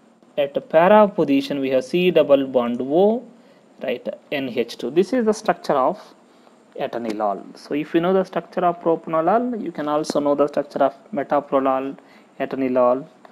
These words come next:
And let's see the synthesis of, yes, <coughs> it is available in tablets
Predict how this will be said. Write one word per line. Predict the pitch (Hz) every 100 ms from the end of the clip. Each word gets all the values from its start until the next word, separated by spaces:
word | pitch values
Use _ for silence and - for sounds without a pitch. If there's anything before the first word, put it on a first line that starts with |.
| - - _ _ _ _ _ _
And | 143 131 131
let's | 147 170
see | - 208
the | 180 185 214 -
synthesis | - - 180 180 185 185 180
of, | 143 180 - - - _ _ _ _ _ -
yes, | 120 - - - _ _ _ _ _ _ -
<coughs> | - - 190
it | 165
is | 143
available | 131 131 131 135 165
in | 262 302 - - - _ _
tablets | 117 113 156 254 -